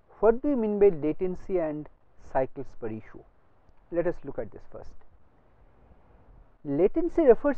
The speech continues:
to the minimum delay starting from the time when the first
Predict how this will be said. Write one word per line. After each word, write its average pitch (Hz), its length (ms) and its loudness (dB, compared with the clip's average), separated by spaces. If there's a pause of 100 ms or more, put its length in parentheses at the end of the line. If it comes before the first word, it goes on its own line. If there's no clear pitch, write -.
(120)
to 254 260 0 (440)
the 165 160 -2
minimum 208 680 2
delay 143 380 2 (1600)
starting 269 600 6 (120)
from 247 340 6
the 220 120 2 (160)
time 214 340 4
when 220 180 -2
the 220 100 2 (200)
first 240 340 6